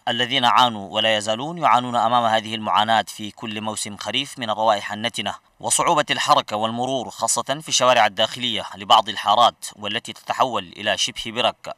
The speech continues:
وكل ذلك بعدم شق المجاري المائية واستخراج الأوساخ والأتربة الطينية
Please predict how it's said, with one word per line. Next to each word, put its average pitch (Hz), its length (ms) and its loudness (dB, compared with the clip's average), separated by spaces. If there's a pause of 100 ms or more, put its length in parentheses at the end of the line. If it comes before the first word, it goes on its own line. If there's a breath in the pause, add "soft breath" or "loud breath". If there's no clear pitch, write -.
وكل 165 340 0
ذلك 143 460 4
بعدم 110 460 4
شق - 280 0
المجاري 110 440 2
المائية 104 640 0
واستخراج 107 480 -2
الأوساخ 107 580 2
والأتربة 101 520 -4
الطينية 113 520 -2